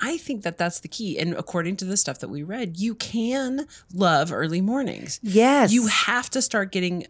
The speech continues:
Speaker 1: uh, going to bed earlier,
Speaker 2: Mm, you
Speaker 1: for
Speaker 2: have to
Speaker 1: sure.
Speaker 2: start going to bed
Speaker 1: And you
Speaker 2: earlier.
Speaker 1: have to shift your circadian rhythm.
Speaker 2: Mm-hmm.
Speaker 1: And by the way, if you do what we're about to talk about,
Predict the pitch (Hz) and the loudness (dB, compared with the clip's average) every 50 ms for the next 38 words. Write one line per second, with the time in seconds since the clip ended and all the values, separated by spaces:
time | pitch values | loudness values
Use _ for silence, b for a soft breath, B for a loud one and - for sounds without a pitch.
0 | _ - 160 160 156 156 185 190 220 233 208 180 165 185 254 285 220 127 - 78 | _ -2 -2 0 0 2 2 2 4 4 2 2 4 4 4 4 4 2 0 -2
1 | 90 78 73 202 202 - 190 180 190 185 175 180 180 165 170 - 185 180 233 214 | -6 -2 4 4 4 4 4 2 2 4 4 6 4 4 4 4 4 4 6 6
2 | 175 160 139 - 165 156 156 147 151 139 147 120 117 113 - - - 247 - - | 6 6 6 2 0 0 2 0 0 0 0 0 0 2 2 2 2 4 2 2
3 | - 254 269 277 - - 285 - - - - - - 226 226 240 233 - - - | 2 0 -2 -4 -4 -2 0 0 2 2 2 0 0 0 0 -2 -2 -6 -12 -8
4 | 202 190 185 - - 185 180 - - 180 170 170 165 165 156 156 190 220 196 147 | -6 -4 -2 -2 -2 -4 -4 -6 -6 -4 -4 -2 -4 -4 -2 -2 -2 -2 -2 -4
5 | - - 170 160 139 135 165 165 160 156 - 202 208 180 220 233 311 381 311 240 | 0 2 2 2 2 2 0 0 0 0 0 0 2 2 0 -2 -2 -2 0 0
6 | 170 143 139 131 139 151 175 220 262 - _ _ _ - 220 269 285 - 254 240 | 0 0 0 -2 -2 -2 -2 -4 -4 -6 _ _ _ -4 -2 -2 -2 -2 -2 -2
7 | 262 247 220 175 156 156 160 180 202 247 247 208 156 - - 175 165 165 165 - | -2 -2 -2 -2 -2 0 0 0 -2 -2 -2 -4 -4 -2 -2 -2 -2 -2 -2 -4
8 | - - 165 - 143 131 147 - - 220 226 240 247 247 247 247 b | -6 -8 -10 -10 -8 -10 -10 -8 -6 -4 -4 -2 -2 -2 -4 -4 b